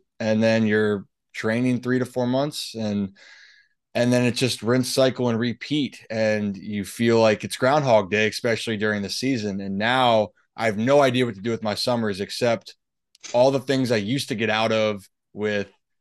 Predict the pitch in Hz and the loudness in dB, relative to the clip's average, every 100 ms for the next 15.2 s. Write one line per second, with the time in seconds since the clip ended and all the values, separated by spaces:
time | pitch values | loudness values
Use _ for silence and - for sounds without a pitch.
0 | _ 143 151 151 165 170 165 127 147 165 | _ -2 0 0 2 2 0 -6 -4 -2
1 | 143 143 127 107 104 - 123 120 117 143 | 0 -2 -4 -10 -14 -4 -2 -2 -2 -2
2 | 139 127 120 113 120 113 - 110 104 92 | -2 0 2 2 0 -2 -4 -4 -4 -6
3 | 98 147 143 127 110 98 95 104 107 107 | 0 0 2 -2 -4 -8 -6 -4 -2 -2
4 | 104 95 101 110 101 101 98 92 95 87 | -4 -8 -6 -4 -4 -4 -6 -6 -12 -16
5 | - 95 - 117 117 107 101 98 92 - | -16 -18 -6 0 2 2 0 -2 -6 -14
6 | _ - 95 92 101 156 135 113 - - | _ -16 -8 -4 2 4 2 -2 -6 -2
7 | 98 95 92 - _ _ - 143 135 160 | 0 0 -2 -6 _ _ 0 2 4 2
8 | 175 151 123 120 113 104 - 127 113 92 | 2 2 2 2 0 -2 -2 -2 -2 -4
9 | 127 - 87 98 120 139 107 - 120 110 | -6 -6 -10 -4 0 2 0 0 -2 -2
10 | 101 139 123 107 95 - 98 98 _ _ | -2 -4 -4 -6 -6 -2 -2 -4 _ _
11 | _ - 107 95 - 131 131 104 95 - | _ -8 -4 -2 0 0 2 0 -2 -10
12 | _ - 107 - 123 113 - 120 120 110 | _ -10 -8 -2 -2 -2 -2 0 0 -2
13 | 95 87 _ _ _ _ _ _ - 117 | -4 -8 _ _ _ _ _ _ -8 -2
14 | 110 98 - 127 127 107 101 - 120 - | -2 -2 -4 -2 0 -2 -4 -4 -4 -4
15 | 82 | -10